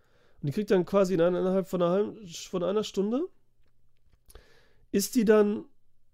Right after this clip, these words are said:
kriegt die das Kind. Jetzt hat sie dieses Kind, das Kind, Baby, also ein Baby, das legen, Neugeborene, das legen sie dann neben die Mutter.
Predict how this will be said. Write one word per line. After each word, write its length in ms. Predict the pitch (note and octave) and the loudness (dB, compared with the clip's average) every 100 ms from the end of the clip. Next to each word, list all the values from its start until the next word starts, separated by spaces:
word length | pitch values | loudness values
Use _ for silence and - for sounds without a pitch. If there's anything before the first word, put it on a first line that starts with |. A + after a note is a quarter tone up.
| _ _ _ _ _ - | _ _ _ _ _ -12
kriegt 180 | G3+ G3 | -8 0
die 40 | |
das 160 | F#3+ F#3+ | 0 0
Kind. 420 | - C#3 B2+ - - - - - _ - - - | 0 -2 -4 -12 -18 -20 -20 -20 _ -20 -16 -4
Jetzt 200 | D3+ G#3+ | -4 0
hat 160 | C4 | -2
sie 80 | - | 0
dieses 340 | E3+ C#3+ - | -2 -2 -6
Kind, 600 | - C#3 B2 D3 F4 - - _ _ _ _ - _ - | -6 -2 0 0 -4 -10 -20 _ _ _ _ -20 _ -4
das 280 | F#3 F3+ F#3 F#3 - | 0 0 -2 -8 0
Kind, 380 | F3+ F3 D#3+ | 2 2 0
Baby, 300 | E3 F#3+ F3+ | -2 0 0
also 180 | - C#3 | -2 0
ein 40 | C3+ | 0
Baby, 360 | B2+ E3 C#4+ - - | 0 0 -4 -8 -12
das 140 | - C3+ | -6 0
legen, 320 | G#3+ G3 E3+ | 0 0 2
Neugeborene, 460 | C#3+ C#3 C#3 D3 | 2 2 0 -2
das 100 | F#3 | -2
legen 180 | F3+ F#3+ | -2 -2
sie 80 | G#3 | 0
dann 180 | E3+ D3 | 2 2
neben 220 | A#3 D4 | 0 -2
die 80 | A#3 | -2
Mutter. 400 | G3+ C#3 A2+ | -4 -6 -10